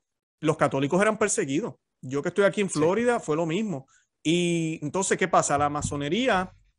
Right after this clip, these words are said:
Speaker 1: tenía los seguros de mé-, médicos y seguros de vida.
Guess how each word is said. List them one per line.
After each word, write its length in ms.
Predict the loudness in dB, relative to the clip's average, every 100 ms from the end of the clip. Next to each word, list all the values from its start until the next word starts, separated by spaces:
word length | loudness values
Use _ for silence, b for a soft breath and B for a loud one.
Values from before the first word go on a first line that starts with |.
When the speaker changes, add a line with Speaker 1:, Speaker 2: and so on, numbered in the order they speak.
| _
Speaker 1:
tenía 480 | 0 0 2 0 2
los 200 | 2 0
seguros 420 | -2 0 4 4 2 -4
de 360 | -2 2 4 2
mé-, 240 | -2 -4
médicos 520 | 0 2 2 0 -2 -2
y 40 |
seguros 400 | -2 -2 -2 0
de 100 | 0
vida. 380 | 0 -2 -4